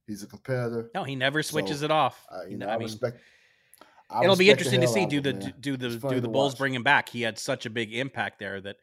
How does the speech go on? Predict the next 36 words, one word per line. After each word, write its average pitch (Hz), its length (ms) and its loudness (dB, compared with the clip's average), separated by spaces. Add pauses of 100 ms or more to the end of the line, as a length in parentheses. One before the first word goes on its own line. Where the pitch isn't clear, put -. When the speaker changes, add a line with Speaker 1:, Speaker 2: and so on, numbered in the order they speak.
(720)
Speaker 2:
um, 98 300 -14 (560)
you 117 80 -4
know, 110 80 0
I 123 100 6
know 131 120 2
Minnesota 156 500 4
fans 120 420 0
were 131 120 -4
devastated 110 840 0
that 104 200 -8 (360)
when 113 300 -6
Pat 120 340 4
became 117 320 -2
available 113 400 0
on 107 140 -2
the 104 60 -6
buyout 117 420 4
market, 107 340 -2
that 104 160 -6
the 107 60 -4
Wolves 110 520 -6 (440)
decided 110 420 0
that 107 140 -6
they 110 120 0
weren't 110 240 -6
gonna 107 140 -8
bring 110 240 -6
him 113 160 -8
back 107 280 -2
because 113 280 -8
he 117 100 -6
had 107 140 0
such - 480 -2
a 117 60 -6
similar 110 520 -2
impact 104 540 -6